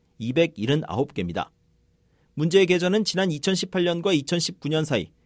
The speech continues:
북한이 한국 등에서 운영 중인 가상화폐 거래소 등에서 탈취한 가상화폐가 직접 예치되거나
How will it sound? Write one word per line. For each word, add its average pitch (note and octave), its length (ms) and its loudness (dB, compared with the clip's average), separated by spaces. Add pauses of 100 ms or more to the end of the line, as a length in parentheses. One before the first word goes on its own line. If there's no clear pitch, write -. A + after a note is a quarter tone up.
(120)
북한이 C3+ 300 0
한국 G#3+ 400 -4
등에서 E3 340 0
운영 C3 300 0
중인 C3 340 -2
가상화폐 D#3+ 680 0
거래소 D#3 480 -2
등에서 C3+ 340 -2
탈취한 C3 500 -2
가상화폐가 C3+ 760 -4 (420)
직접 E3+ 420 -2
예치되거나 C3 800 0